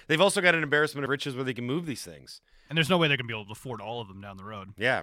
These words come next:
Speaker 1: and tradable assets are, you know, this is, the, again,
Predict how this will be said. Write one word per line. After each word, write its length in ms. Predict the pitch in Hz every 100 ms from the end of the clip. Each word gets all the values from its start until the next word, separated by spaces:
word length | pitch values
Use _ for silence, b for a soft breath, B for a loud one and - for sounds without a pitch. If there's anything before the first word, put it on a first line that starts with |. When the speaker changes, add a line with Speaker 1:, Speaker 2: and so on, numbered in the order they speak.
| 64
Speaker 1:
and 240 | 117 123
tradable 420 | - 156 175 175 156
assets 460 | 156 - 160 -
are, 480 | 147 139 139 135 143
you 120 | 147
know, 180 | 131 143
this 360 | 131 131 185 180
is, 180 | 240 151
the, 140 | 160 - 147
again, 360 | 147 135 90